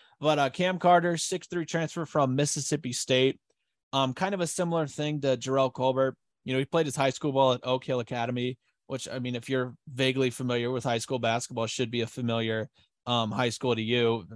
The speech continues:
Tons of famous people have come from there. Um, he only played one season at Mississippi State, three more years of eligibility,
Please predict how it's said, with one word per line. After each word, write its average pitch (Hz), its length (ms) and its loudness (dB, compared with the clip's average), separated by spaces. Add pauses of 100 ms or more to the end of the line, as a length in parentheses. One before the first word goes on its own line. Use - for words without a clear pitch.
(220)
Tons 131 260 -2
of 104 200 -4
famous 110 360 0
people 113 300 -6
have 107 120 -6
come 113 180 -4
from 110 180 -6
there. 113 280 -2 (380)
Um, 120 180 -4
he 139 80 0
only 180 140 2
played 180 200 4
one 165 180 4
season 156 320 -4
at 147 60 -2
Mississippi 143 560 -4
State, 131 440 0 (720)
three 139 180 0
more 151 220 2
years 147 240 0
of 127 100 -4
eligibility, 123 800 0